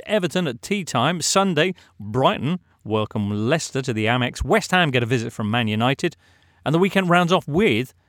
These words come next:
that derby. Tottenham against Chelsea. Ooh, nice timing this from Spurs. They're coming off defeat at Palace. They're facing the European champions, and they've got a major defensive crisis going on. Tanganga suspended. Uh, Dier,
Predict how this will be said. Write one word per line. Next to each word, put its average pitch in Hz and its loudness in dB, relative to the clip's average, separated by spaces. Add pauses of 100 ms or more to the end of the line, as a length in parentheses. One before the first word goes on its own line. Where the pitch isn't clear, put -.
(260)
that 143 -4
derby. 143 2 (380)
Tottenham 147 -4
against 151 -4
Chelsea. 143 -6
Ooh, 175 -4 (300)
nice 226 2
timing 233 2
this 117 0
from 104 -6
Spurs. 110 -2
They're 147 -2
coming 160 0
off 156 -2 (100)
defeat 127 -2
at 175 0
Palace. 107 0 (480)
They're 117 2
facing 170 0
the 117 0
European 117 0
champions, 107 -2 (400)
and 147 2
they've 147 2
got 151 0
a 143 -2
major 151 0
defensive 143 -4
crisis 156 -2
going 107 0
on. 107 -2
Tanganga 123 0
suspended. 135 -4 (420)
Uh, 107 -4
Dier, 135 4